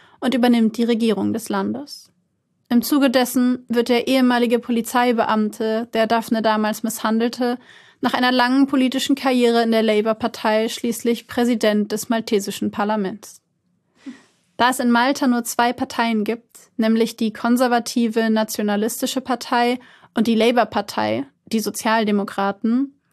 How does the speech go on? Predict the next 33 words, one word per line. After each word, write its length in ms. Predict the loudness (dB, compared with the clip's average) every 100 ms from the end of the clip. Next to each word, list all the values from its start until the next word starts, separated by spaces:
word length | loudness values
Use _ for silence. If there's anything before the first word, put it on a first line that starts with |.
| _ -10
ist 160 | -4 0
dieser 260 | 2 2
Umbruch 480 | 2 2 2 0 0
im 180 | 0 2
Land 420 | 2 0 -2 -2
deutlich 400 | 0 0 -2 -8
zu 100 | -10
spüren. 460 | -12 -8 -6 -8 -10 _ _ _ _ _ _ _ _ _ -4
Das 180 | -4 0
politische 500 | 2 2 2 0 0
System 400 | 0 0 0 2
in 100 | 2
Malta 560 | 2 0 -2 -2 -2
unterscheidet 720 | -2 -4 -2 2 2 2 0
sich 280 | -2 -4 0
auch 200 | 0 0
im 100 | -2
einundzwanzigsten 800 | 0 2 2 0 -2 -2 -2 0
Jahrhundert 540 | 2 2 4 2 2
noch 240 | -2 -4 -4
in 180 | -4
vielen 420 | -6 0 2 2 2
Aspekten 680 | -2 -2 -4 -4 -2 0
deutlich 560 | 2 2 0 -2 -4 -4
von 140 | -6
anderen 420 | -2 0 2 0 -2
europäischen 640 | -4 -4 -2 -2 -2 -4
Systemen. 600 | -4 -8 -10 -10 -10 -14 _ _ _ _ _ _ _
Die 80 | -4
Parteien 560 | -2 -2 0 2 2 2
haben 240 | 2 0
eigene 380 | 0 0 0 0
Zeitungen, 640 | 0 -2 -2 -2 -2 -4